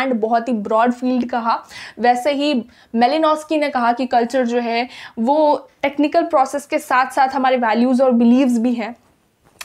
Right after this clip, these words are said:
Then साथ ही में हमारे Clifford गीट्स हैं,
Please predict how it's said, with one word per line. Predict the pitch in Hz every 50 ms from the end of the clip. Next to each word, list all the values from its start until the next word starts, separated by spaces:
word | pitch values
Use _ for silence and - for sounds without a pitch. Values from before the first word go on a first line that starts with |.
| - _
Then | 254 226 214 254 285 330
साथ | 339 - - 277 262 247
ही | - 311 330
में | 320 302
हमारे | 294 285 277 277 285
Clifford | 302 302 294 285 277 - 285 269 277 262 240
गीट्स | 240 240 269 277 302 302 - -
हैं, | 277 247 262